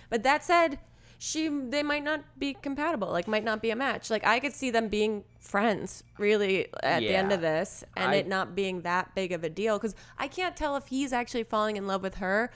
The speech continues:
Speaker 1: or if he's falling in love with this idea of the show and being paired with someone, and she's perfectly beautiful and pleasant for him.
Speaker 2: Yep.
Speaker 1: But I, I don't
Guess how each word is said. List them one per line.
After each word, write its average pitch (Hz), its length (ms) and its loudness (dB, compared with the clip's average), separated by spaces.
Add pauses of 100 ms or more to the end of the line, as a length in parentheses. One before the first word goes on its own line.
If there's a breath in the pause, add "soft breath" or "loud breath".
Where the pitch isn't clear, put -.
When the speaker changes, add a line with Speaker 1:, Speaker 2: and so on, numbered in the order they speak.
(240 loud breath)
Speaker 1:
or 233 240 4
if 220 80 -4
he's 247 320 -4
falling 214 260 0
in 196 140 -4
love 185 220 -2
with 185 140 -6
this 185 200 -2
idea 180 500 0
of 165 140 -2
the 175 80 -6
show 180 500 2
and 185 160 -4
being 180 240 -2
paired 180 300 -2
with 170 140 -4
someone, 170 480 -2 (240 loud breath)
and 196 120 -6
she's 202 200 -2
perfectly 190 500 -4
beautiful 185 480 -2
and 185 140 -2
pleasant 180 400 -2
for 175 160 -2
him. 170 320 -2
Speaker 2:
Yep. 175 140 -4 (260 loud breath)
Speaker 1:
But 196 200 0
I, 190 460 2
I 196 140 4
don't 233 140 0